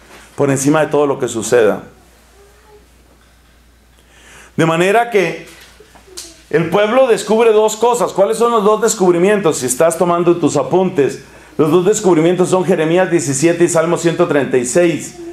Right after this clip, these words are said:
Jeremías diecisiete es "Nada más falso y enfermo que el corazón". Salmo ciento treinta y seis es "Su misericordia es eterna".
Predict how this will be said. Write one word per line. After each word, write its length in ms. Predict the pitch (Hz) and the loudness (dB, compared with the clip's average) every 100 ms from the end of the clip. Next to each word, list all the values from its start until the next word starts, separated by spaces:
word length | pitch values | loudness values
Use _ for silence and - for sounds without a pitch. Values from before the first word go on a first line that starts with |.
| - - | -18 -4
Jeremías 480 | 175 180 180 202 202 | 0 2 2 2 2
diecisiete 580 | 196 165 139 185 185 | 0 0 0 0 2
es 60 | 202 | 2
"Nada 240 | 185 185 | 2 2
más 180 | 185 185 | 2 0
falso 280 | 185 185 175 | -2 -2 0
y 60 | 170 | 0
enfermo 400 | 147 165 180 180 | 2 2 2 0
que 80 | 160 | -2
el 80 | |
corazón". 640 | 139 143 135 165 165 185 175 - - - _ _ - | 0 0 0 0 0 -2 -6 -12 -20 -20 _ _ -6
Salmo 340 | 180 190 202 | -2 0 0
ciento 320 | 196 196 202 | 0 0 0
treinta 280 | 190 180 139 | 2 0 0
y 60 | 151 | 0
seis 220 | 160 165 | 0 0
es 120 | 180 | 0
"Su 80 | 202 | 0
misericordia 600 | 180 151 156 139 160 180 | 0 0 -2 0 2 2
es 100 | 170 | 0
eterna". 560 | 170 196 190 160 - | 0 0 0 0 -6